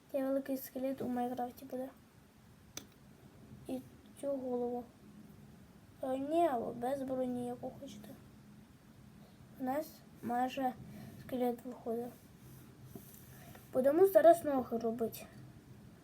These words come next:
Беремо цю детальку. І ми ще беремо, м,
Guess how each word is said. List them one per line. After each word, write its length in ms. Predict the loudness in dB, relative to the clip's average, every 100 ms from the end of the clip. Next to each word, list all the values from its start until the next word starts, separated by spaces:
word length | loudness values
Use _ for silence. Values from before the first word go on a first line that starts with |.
| -20 -20 -6
Беремо 580 | 2 6 6 6 6 2 -4 -18 -20 -6
цю 140 | 0
детальку. 840 | 0 0 2 4 4 2 2 4 2 -2 -16 -18 -20 -20 -20 -20 -18 -16 -14 -16 -18 -16 -14 -14 -18 -20 -20 -20 -10
І 300 | -2 0 4 4 4
ми 180 | 0 -2
ще 380 | -4 0 0 0 -6 -16 -20 -20 -20 -20 -20 -20 -20 -20 -20 -18 -18 -10
беремо, 680 | -4 -2 -2 -2 -2 0 -2 -4 -16 -20 -18 -18 -18 -20 -20 -20 -18 -18 -20 -20 -20 -20 -20 -14
м, 520 | -8 -6 -4 -4 -4